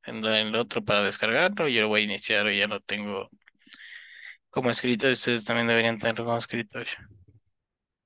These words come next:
Los archivos. Cargar, le voy a dar a cargar. Quiero cargar un archivo.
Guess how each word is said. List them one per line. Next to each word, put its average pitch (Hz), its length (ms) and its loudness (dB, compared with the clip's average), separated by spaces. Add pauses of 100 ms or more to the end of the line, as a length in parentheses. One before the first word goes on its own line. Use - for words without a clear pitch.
(2000)
Los - 180 -10
archivos. - 960 -12 (2750)
Cargar, 131 380 0
le 135 120 0
voy 131 140 4
a 131 60 4
dar 131 100 4
a 127 60 -2
cargar. 131 580 0 (3250)
Quiero - 260 -14
cargar 131 460 0
un 135 180 0
archivo. 127 960 -2